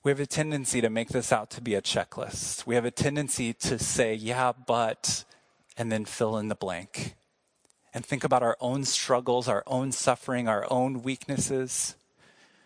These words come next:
We think about how powerful the world, the flesh, and the devil are. We think about how many times we have failed.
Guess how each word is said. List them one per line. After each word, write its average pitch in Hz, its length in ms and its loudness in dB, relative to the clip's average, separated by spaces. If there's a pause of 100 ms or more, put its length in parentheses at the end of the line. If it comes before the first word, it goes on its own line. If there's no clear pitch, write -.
(360)
We 135 80 -2
think 139 220 -2
about 131 240 2
how 135 140 2
powerful 135 640 2
the 135 100 2
world, 127 420 2
the 113 80 0
flesh, - 520 2
and 131 160 -2
the - 20 -2
devil 113 380 4
are. 123 240 4
We 123 120 -4
think 147 280 -2
about 135 220 4
how 143 140 2
many 139 200 -2
times 123 440 -2
we 123 140 -2
have 107 160 -4
failed. 123 540 2